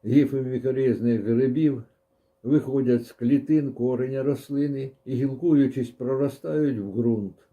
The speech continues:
разом утворюючи анатомічну структуру грибокорінь, яка до тисячі разів збільшує контактну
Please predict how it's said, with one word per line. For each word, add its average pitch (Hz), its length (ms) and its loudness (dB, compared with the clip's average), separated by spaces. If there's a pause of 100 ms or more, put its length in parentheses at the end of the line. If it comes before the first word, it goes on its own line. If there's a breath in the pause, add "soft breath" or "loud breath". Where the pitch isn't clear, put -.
(720)
разом 123 340 0
утворюючи 120 640 2
анатомічну 120 760 -2
структуру 139 720 0
грибокорінь, 120 880 0 (680)
яка 131 300 0
до 131 140 0
тисячі 165 560 0
разів 135 640 2
збільшує 120 720 -2
контактну 123 840 -4